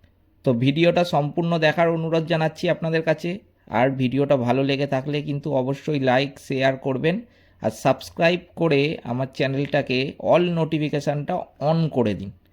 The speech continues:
তাতে কী হবে, এই রকম জ্যোতিষবিদ সম্পর্কিত ভিডিও সবার আগে আপনার কাছে, জ্যোতিষবিদ্যা সম্পর্কিত ভিডিও সবার আগে আপনার কাছে পৌঁছে যাবে।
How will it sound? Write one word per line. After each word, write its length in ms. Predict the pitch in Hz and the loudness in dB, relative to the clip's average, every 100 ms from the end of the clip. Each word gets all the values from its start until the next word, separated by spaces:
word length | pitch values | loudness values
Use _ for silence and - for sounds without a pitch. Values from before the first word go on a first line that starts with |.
| _ _ _ | _ _ _
তাতে 280 | 139 139 165 | 0 2 0
কী 220 | 165 170 | 0 2
হবে, 240 | 170 180 190 | 2 2 0
এই 280 | 156 151 | 2 2
রকম 380 | 160 160 180 170 | 2 2 2 0
জ্যোতিষবিদ 580 | 147 147 170 160 170 165 | 0 0 -2 -2 -6 -4
সম্পর্কিত 680 | - 143 147 165 156 165 165 | -2 -2 0 -2 -2 -4 -2
ভিডিও 440 | 131 123 151 180 | 0 0 2 0
সবার 540 | - 139 135 160 170 | 0 -2 2 2 2
আগে 400 | 151 131 135 185 | 0 -2 -2 -2
আপনার 560 | 156 120 - - 151 151 | 0 -2 -4 -6 -4 -2
কাছে, 220 | 143 139 | -4 -2
জ্যোতিষবিদ্যা 720 | 131 135 156 156 147 139 185 | -4 -2 -4 -4 -6 -2 0
সম্পর্কিত 540 | 185 151 151 151 156 156 | 2 0 0 -2 -2 -4
ভিডিও 420 | 147 123 143 220 - - - _ _ | -2 -2 -2 -4 -6 -20 -20 _ _
সবার 400 | - 135 151 160 | 2 4 6 4
আগে 200 | 147 147 | 2 2
আপনার 320 | 156 143 131 | -2 -2 -4
কাছে 260 | 127 131 180 | -4 -4 -6
পৌঁছে 400 | 180 127 113 143 | -2 -2 -2 0
যাবে। 280 | 113 87 | 0 0